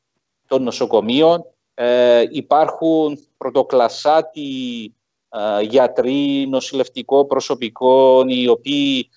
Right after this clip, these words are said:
όλοι αυτοί δίνουν τη μάχη, την πραγματική μάχη στην πρώτη γραμμή. Και γνωρίζεις και εσύ από το πέρασμα σου στην Κύπρο ότι νιώθοντας αυτόν τον κόσμο ότι κάνει αυτή τη συντονισμένη προσπάθεια,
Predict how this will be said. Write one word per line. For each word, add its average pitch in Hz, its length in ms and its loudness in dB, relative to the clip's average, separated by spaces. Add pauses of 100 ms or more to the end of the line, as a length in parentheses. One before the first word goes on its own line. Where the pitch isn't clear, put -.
(160)
όλοι 147 380 2
αυτοί 135 340 -2
δίνουν 139 480 -4
τη 113 140 -8
μάχη, 117 1000 -4
την 107 100 -18
πραγματική 120 600 -4
μάχη 123 400 -4
στην 120 240 -14
πρώτη 110 260 0
γραμμή. 110 520 -2 (460)
Και 208 880 2
γνωρίζεις 175 400 0
και 151 100 -6
εσύ - 260 -4
από 160 180 0
το 139 120 0
πέρασμα 151 380 0
σου - 180 -10
στην - 260 -10
Κύπρο 190 360 -4
ότι 180 720 -2 (320)
νιώθοντας 170 640 2
αυτόν 160 280 0
τον 147 160 0
κόσμο 156 440 -2
ότι 151 200 -4
κάνει 175 300 0
αυτή 147 240 -4
τη 135 80 -8
συντονισμένη 131 680 -4
προσπάθεια, 214 840 0